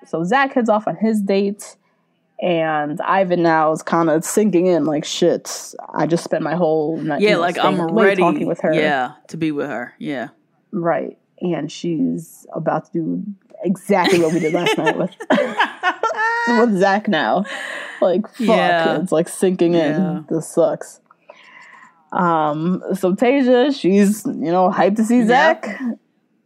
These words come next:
Speaker 1: She, you know, same thing, greets him with a kiss.
Speaker 2: Mm-hmm.
Speaker 1: Like, you can't even tell she was, she literally got no sleep the night
Speaker 2: I
Speaker 1: before.
Speaker 2: know. She does very well. Like, that whole, "You're the only person in the room" thing.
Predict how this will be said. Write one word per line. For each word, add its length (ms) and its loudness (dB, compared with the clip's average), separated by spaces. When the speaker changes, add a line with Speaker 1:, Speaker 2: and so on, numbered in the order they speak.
Speaker 1:
She, 600 0
you 340 -2
know, 220 -6
same 320 -2
thing, 340 0
greets 180 -2
him 80 0
with 80 -2
a 100 0
kiss. 320 2
Speaker 2:
Mm-hmm. 80 -6
Speaker 1:
Like, 160 0
you 60 -6
can't 160 2
even 140 2
tell 240 0
she 100 -2
was, 100 -2
she 160 -4
literally 260 4
got 160 2
no 120 0
sleep 280 0
the 80 0
night 240 0
Speaker 2:
I 180 2
Speaker 1:
before. 140 0
Speaker 2:
know. 580 0
She 300 -6
does 340 -2
very 500 -2
well. 680 -4
Like, 340 -6
that 220 -4
whole, 600 -6
"You're 220 -8
the 120 -8
only 200 -4
person 400 -8
in 80 -10
the 80 -10
room" 320 -8
thing. 380 -8